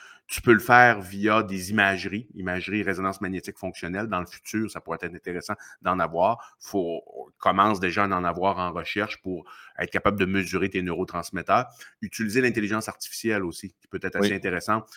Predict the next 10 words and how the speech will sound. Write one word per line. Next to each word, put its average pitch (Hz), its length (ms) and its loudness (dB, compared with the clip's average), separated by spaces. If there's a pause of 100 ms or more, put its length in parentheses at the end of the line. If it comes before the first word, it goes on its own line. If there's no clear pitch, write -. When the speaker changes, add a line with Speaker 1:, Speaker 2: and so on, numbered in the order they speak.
(160)
Speaker 1:
pour 110 140 -4
développer 104 420 4
des, 101 380 4
pour 98 160 -8
développer 95 320 -2
des 101 260 -2
algorithmes 101 960 0 (320)
cliniques 107 720 2
de 92 80 -4
questionnaires 101 960 0